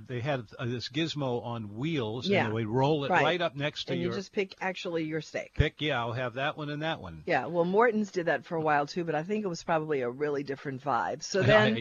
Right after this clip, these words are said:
Speaker 1: I, I can assure you it
Speaker 2: Yeah.
Speaker 1: was. It
Speaker 2: So
Speaker 1: was
Speaker 2: then
Speaker 1: very different.
Speaker 2: Yeah. So then, and then they had these famous, famous tamales,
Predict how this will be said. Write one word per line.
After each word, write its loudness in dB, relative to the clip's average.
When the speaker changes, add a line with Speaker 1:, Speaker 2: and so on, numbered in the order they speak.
Speaker 1:
I, -2
I -2
can -6
assure -2
you 0
it 0
Speaker 2:
Yeah. 8
Speaker 1:
was. -8
It -4
Speaker 2:
So 6
Speaker 1:
was 6
Speaker 2:
then 2
Speaker 1:
very 4
different. -6
Speaker 2:
Yeah. 4
So 0
then, 2
and 4
then 4
they 4
had 4
these -4
famous, 4
famous 0
tamales, -8